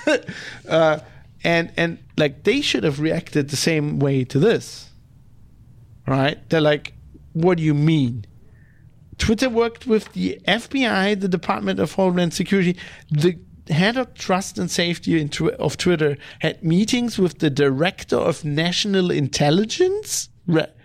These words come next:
like, regular meetings? You mean the F B I was going, "Here's a link to a tweet. Please do something about this," and Twitter did?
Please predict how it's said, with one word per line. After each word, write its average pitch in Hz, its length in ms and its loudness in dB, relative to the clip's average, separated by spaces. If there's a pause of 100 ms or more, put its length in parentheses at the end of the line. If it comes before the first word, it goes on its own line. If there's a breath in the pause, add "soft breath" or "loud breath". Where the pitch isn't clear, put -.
(100)
like, 165 240 2
regular 208 640 0
meetings? 349 760 0 (720 loud breath)
You 202 100 0
mean 220 200 0
the 220 140 2
F 214 160 -4
B - 100 -4
I 190 120 0
was 220 200 -2
going, 180 240 0
"Here's 202 220 2
a 180 60 2
link 180 280 -2
to 185 160 0
a 151 60 2
tweet. 202 520 -2 (640 soft breath)
Please 185 220 0
do 202 140 0
something 226 360 -2
about 220 260 -2
this," 226 200 0
and 151 200 -6
Twitter 156 320 0
did? 139 380 0